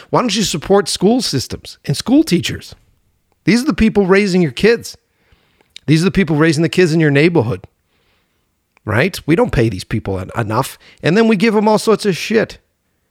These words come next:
And so she decided that she was gonna change her business. She fell into this business. It's a fascinating conversation. And what's interesting about it is that there's a stereotype to come with al-, adult actors where you just assume, like, okay, so this person was, uh,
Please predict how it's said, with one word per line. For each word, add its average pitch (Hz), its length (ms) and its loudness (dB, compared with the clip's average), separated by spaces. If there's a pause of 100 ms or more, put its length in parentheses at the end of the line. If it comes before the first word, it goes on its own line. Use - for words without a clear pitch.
(500)
And 135 120 -2
so 147 320 0
she 170 240 -2
decided 165 460 0
that 143 100 0
she - 100 -4
was 135 120 0
gonna 143 160 2
change 151 340 0
her 143 100 0
business. 151 420 2
She - 140 -6
fell 151 300 0
into 170 180 -2
this 151 160 2
business. 156 380 0
It's 127 100 -8
a 120 60 -4
fascinating 120 960 -4
conversation. 131 800 -2 (560)
And 147 100 -2
what's 165 160 2
interesting 202 580 0
about 98 280 -2
it 113 180 -2 (280)
is 135 100 0
that 156 160 2
there's 165 160 4
a 151 80 2
stereotype 180 720 0
to 131 80 -4
come 139 180 0
with 139 100 0
al-, 131 180 2
adult 143 380 0
actors 139 480 -2
where 113 140 0
you 117 140 -2
just 120 260 -4
assume, 185 420 0
like, 107 280 -2
okay, 135 340 0
so - 140 -6
this 135 160 -2
person 127 400 0
was, 98 120 -8
uh, 90 160 -10